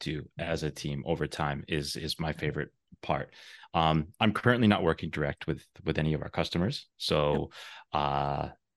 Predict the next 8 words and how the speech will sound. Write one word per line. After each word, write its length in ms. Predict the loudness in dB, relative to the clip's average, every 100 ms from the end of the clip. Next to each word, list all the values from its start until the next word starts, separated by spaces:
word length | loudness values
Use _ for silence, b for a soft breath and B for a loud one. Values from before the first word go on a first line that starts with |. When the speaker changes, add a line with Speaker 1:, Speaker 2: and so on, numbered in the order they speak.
| _
Speaker 1:
that's 460 | -2 -2 -4 -8 -10 _ _ _ _
why 360 | 2 4 6 4
I, 120 | 4
I 20 |
turn 280 | 2 2 2
towards 260 | 2 -2 -2
the 60 | -4
team 320 | 2 2